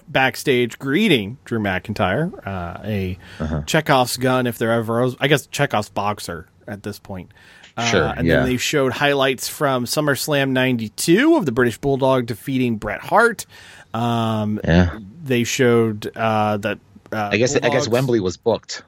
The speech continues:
Speaker 2: that
Speaker 1: <laughs> Yeah,
Speaker 2: day, right?
Speaker 1: yeah,
Speaker 2: That,
Speaker 1: 'cause it
Speaker 2: wasn't that
Speaker 1: was
Speaker 2: where the Dave Grohl, the, uh, the
Speaker 1: the
Speaker 2: Foo Fighters
Speaker 1: Taylor
Speaker 2: thing was?
Speaker 1: Hawkins show was, yeah.
Speaker 2: Yeah.
Speaker 1: Um, did you see any of that, by the way?
Speaker 2: I,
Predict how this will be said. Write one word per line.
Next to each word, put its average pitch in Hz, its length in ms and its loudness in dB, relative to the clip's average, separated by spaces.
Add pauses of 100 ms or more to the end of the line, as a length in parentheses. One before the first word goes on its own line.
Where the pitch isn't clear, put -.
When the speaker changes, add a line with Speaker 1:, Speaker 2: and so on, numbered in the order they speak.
Speaker 2:
that - 280 0
Speaker 1:
<laughs> - 0 -
Yeah, 170 180 0
Speaker 2:
day, 233 40 4
right? 170 220 2
Speaker 1:
yeah, 156 200 2
Speaker 2:
That, 117 140 2
Speaker 1:
'cause 151 180 0
it - 40 0
Speaker 2:
wasn't 135 180 2
that 135 140 2
Speaker 1:
was 135 60 -2
Speaker 2:
where 131 120 2
the 127 100 0
Dave 123 220 2
Grohl, 120 300 2
the, 113 80 0
uh, 101 340 2
the 135 80 2
Speaker 1:
the 127 60 2
Speaker 2:
Foo 117 100 2
Fighters - 260 2
Speaker 1:
Taylor 143 100 2
Speaker 2:
thing 147 80 4
was? - 60 4 (100)
Speaker 1:
Hawkins 143 120 -2
show 120 260 -2
was, 104 380 -4
yeah. 120 320 2
Speaker 2:
Yeah. 107 440 4 (460)
Speaker 1:
Um, 117 580 0 (180)
did 170 140 2
you 247 80 4
see 214 200 4
any 294 160 2
of 339 100 2
that, 339 220 2
by 330 120 2
the 349 100 0
way? 339 280 0 (560)
Speaker 2:
I, 120 200 2